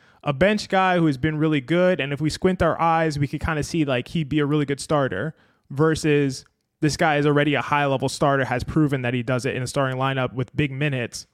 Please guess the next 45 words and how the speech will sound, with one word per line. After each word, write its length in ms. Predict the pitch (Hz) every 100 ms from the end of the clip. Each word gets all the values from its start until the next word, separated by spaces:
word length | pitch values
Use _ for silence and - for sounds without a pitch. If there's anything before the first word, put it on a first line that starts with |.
| -
We 100 | 156
could 140 | 170
see 160 | 196 170
him 120 | 165
as 160 | 127
a 40 | 123
star 400 | - 151 123 117
player. 420 | 123 57 87 - _ _ _ -
Like, 140 | 151 160 143
those 260 | 143 175 196
are, 160 | 185 - 170
those 240 | 151 160
are 60 | 143
two 200 | - 180
tiers 400 | - 190 151 123
and 100 | 120
two 160 | - 151
different 280 | 147 135
categories 420 | - 127 120 117 113
of 100 | -
players. 380 | 98 65 175 - _ _ _ -
And 180 | 175 165
unfortunately, 640 | 165 180 285 - 110 143
Quickley 540 | - 190 196 175 170 - _ _
was 260 | 139 143 -
traded 460 | 180 185 139 123 -
as 420 | 123 120 127 120 - _ _ _ _ _ -
sort 240 | 131 139
of 160 | 139 117
the 280 | 135 131 123
category 460 | - 143 139 143 127
one 480 | 113 190 139 156 180 -
more 180 | 151 147
than 100 | 139
he 80 | 143
was 220 | 139 131
category 420 | - 139 135 117
two, 360 | - 208 170 160
and 120 | 139
that's 140 | 131 -
because 260 | 147 170
they 100 | 165
didn't 180 | 185 196
play 200 | 196 175
him. 400 | 185 147 143 -